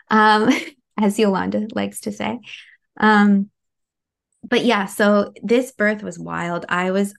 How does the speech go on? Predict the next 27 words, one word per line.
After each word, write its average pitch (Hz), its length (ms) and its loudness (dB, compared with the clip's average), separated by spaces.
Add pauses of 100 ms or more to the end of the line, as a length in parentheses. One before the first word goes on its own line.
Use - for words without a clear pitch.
I 190 200 0
was 240 180 -4
wild. 262 500 -4 (300)
Um, 185 340 -4
I 185 160 -6
was 175 180 -12 (120)
very 208 320 2
loud. 175 380 -2
My 185 140 -6
daughter 190 300 -2
had 208 160 -4
woken 196 340 -6
up, 185 300 -10 (280)
so - 140 -6
she 202 220 -4
joined 190 320 -4
us. 190 400 -8 (440)
Um, 180 440 -6
I 196 260 2
was 185 140 -2
just 180 240 -6
flopping 208 540 -2
around 202 480 -2
all 208 240 0
over 254 160 -2
the 254 120 -6
floor. 196 560 -4